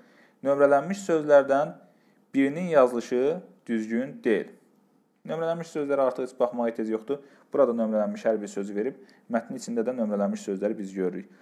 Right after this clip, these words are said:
Atmosfer, landşaft, iqlim, antropogen, e, sonra elə qlobal olmalıdır. Ha. Baxırıq. Nömrələnmiş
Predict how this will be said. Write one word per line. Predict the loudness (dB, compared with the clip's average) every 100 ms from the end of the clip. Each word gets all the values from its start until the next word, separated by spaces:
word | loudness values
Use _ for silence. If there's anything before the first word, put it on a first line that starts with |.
| _ _
Atmosfer, | -4 -4 -8 -8 -8 -2 -2 -4 -18 _ _ -10
landşaft, | 0 0 0 -2 2 2 0 -14 _ _ -8
iqlim, | -8 -6 -6 -6 -8 -14 _ _ _ _
antropogen, | -6 -4 -4 -2 -4 -4 -8 -10 -20 _ _ _ _ _ _ _ _ _ _ _ _ _ -16 -10
e, | -8 -8
sonra | -6 -6 -4 -6 -12 -20 _ _ _ _
elə | -10 -6
qlobal | -2 0 -2 -6
olmalıdır. | -10 -10 -10 -10
Ha. | -12 _ _ _ _ _ _ _ _ _ _ _ _ _ _ _ _ _ _ _ _ _ _ _ _ _ _ _ _ _ _ _ _ _ _ _ _ _ _ 2
Baxırıq. | 4 2 2 -2 -20 _ -4
Nömrələnmiş | 0 2 2 0 -2